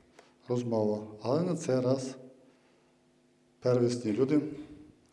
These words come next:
не розмовляють з Господом Богом, а Єва говорить з дияволом. В сім'ю Адама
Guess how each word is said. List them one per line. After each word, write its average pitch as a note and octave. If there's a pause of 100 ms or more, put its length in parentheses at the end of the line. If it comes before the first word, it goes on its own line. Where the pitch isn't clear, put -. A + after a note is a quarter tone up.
(1200)
не D3+
розмовляють G3
з -
Господом B2+
Богом, A#2+ (1120)
а A2+
Єва C#3+
говорить B2+ (1040)
з A2 (640)
дияволом. A2+ (2500)
В -
сім'ю B2+
Адама D#3+